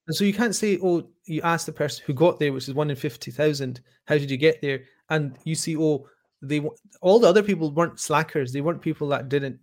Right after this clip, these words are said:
put the effort in and basically stayed away from their family and ate one meal a day, and all the, you know, the wealth of their family was put into feeding them and clothing them and making them just, you know, we say mutafarrigh lil ilm, just to,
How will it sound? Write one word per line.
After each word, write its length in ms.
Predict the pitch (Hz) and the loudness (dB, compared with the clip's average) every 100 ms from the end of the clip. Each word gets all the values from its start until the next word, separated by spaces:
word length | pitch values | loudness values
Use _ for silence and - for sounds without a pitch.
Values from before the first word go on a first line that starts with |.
| - | -10
put 160 | - | -6
the 80 | 151 | 0
effort 300 | 147 151 151 | -2 0 -4
in 280 | 147 143 127 _ - - 147 | -2 -4 -10 _ -20 -10 -4
and 320 | 147 143 - - - - - | -2 -2 -8 -20 -20 -12 2
basically 600 | 165 165 160 - 151 143 | 4 4 -4 -4 -4 -4
stayed 320 | 127 - 151 | -4 -2 0
away 160 | 143 147 | 0 -2
from 120 | 139 | -2
their 100 | 135 | -6
family 640 | 127 143 143 143 139 131 | -2 -2 0 -4 -4 -6
and 300 | 131 131 127 - - | -6 -6 -6 -8 0
ate 300 | 156 147 _ - | 0 0 _ -10
one 360 | 139 143 151 | 2 4 4
meal 200 | 151 147 | 2 2
a 60 | 143 | 0
day, 420 | 139 143 135 135 | 2 2 2 -2
and 400 | 127 135 127 127 - _ _ _ - | -4 -6 -6 -6 -12 _ _ _ 6
all 240 | 160 160 | 8 8
the, 140 | 156 - - _ _ _ | 2 -2 -20 _ _ _
you 120 | 156 | -4
know, 100 | 139 | -2
the 120 | 131 | 0
wealth 340 | 131 147 147 151 | 4 4 4 0
of 80 | 143 | -2
their 120 | 135 | -2
family 460 | 131 - 143 147 | -4 -4 -2 -2
was 140 | 139 127 | -4 -6
put 300 | - 156 156 | -4 -4 -4
into 500 | 147 - 147 135 120 - | -6 -6 -6 -6 -8 -14
feeding 440 | - 165 156 151 | -6 -4 -2 -2
them 220 | 143 139 135 | 0 0 -2
and 100 | 127 | -4
clothing 380 | - 147 147 139 | -2 -2 -2 -4
them 140 | 139 | -4
and 160 | 131 131 | -2 -2
making 300 | 143 139 139 | -4 -4 -4
them 160 | 135 | -2
just, 340 | 131 139 - - _ _ _ _ - | -2 -4 -6 -16 _ _ _ _ -6
you 80 | |
know, 60 | 143 | -4
we 80 | 131 | -2
say 120 | 143 | -2
mutafarrigh 640 | 143 135 123 151 135 135 127 | -2 -4 0 0 2 0 0
lil 180 | 127 | -2
ilm, 260 | 120 139 127 | -2 -4 -2
just 340 | 135 - _ - | -4 -6 _ -12
to, 240 | - | -10